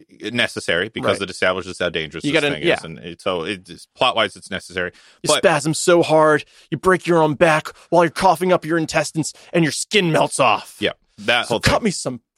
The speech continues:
Speaker 2: friggin' slack, a-hole.
Speaker 1: Um,
Speaker 2: Improvised.
Speaker 1: I'm not ex-,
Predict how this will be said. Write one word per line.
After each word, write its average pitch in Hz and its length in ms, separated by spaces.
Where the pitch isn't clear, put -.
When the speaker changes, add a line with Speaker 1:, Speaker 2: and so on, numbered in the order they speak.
Speaker 2:
friggin' 349 300
slack, 240 440
a-hole. 208 680
Speaker 1:
Um, 98 420
Speaker 2:
Improvised. 139 800
Speaker 1:
I'm 113 200
not 113 220
ex-, - 160